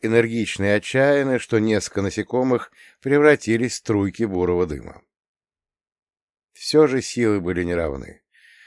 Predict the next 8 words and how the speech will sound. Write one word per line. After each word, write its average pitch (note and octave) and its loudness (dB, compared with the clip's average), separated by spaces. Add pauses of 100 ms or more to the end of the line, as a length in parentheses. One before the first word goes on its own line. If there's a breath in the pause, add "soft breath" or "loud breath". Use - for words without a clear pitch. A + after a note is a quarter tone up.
(140)
Вскоре D3+ 6
маг A2+ 2
упал, A#2 6
накрыв G2+ 0
одного F#2 0
из D#2 -4
мертвых D2+ -8
бойцов. C#2+ -10